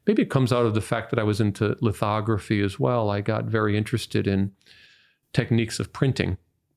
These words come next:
Every magazine, if you get a loupe and look up close, it doesn't matter what the photograph is, it looks identical.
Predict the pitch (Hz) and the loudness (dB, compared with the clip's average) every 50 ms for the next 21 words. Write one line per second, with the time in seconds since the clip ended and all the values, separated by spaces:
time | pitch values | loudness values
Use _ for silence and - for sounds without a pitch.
0 | _ _ - 185 151 - - 147 123 117 120 113 113 113 120 120 123 104 95 113 | _ _ -6 -6 -4 -2 0 0 2 2 2 2 2 2 2 2 0 2 2 2
1 | 101 98 101 92 - 120 101 107 101 101 101 113 120 113 - 113 104 104 104 - | 2 2 2 2 2 2 2 2 2 2 4 2 2 4 2 2 2 2 2 0
2 | 110 104 - - - - 175 156 117 - 123 120 120 107 120 113 107 107 107 107 | -2 -2 -2 -2 0 2 4 4 4 4 2 2 2 2 2 2 2 2 2 0
3 | 107 98 104 95 - 107 - - 127 123 117 117 110 117 101 95 - - 110 95 | 2 0 2 0 0 -2 0 0 2 2 2 2 2 0 0 0 0 0 0 2
4 | 113 110 117 113 110 - - 95 92 90 110 110 113 - 127 - - 120 113 110 | 2 2 2 0 0 0 -2 -2 -2 0 0 0 0 0 -2 -2 -4 -8 -10 -10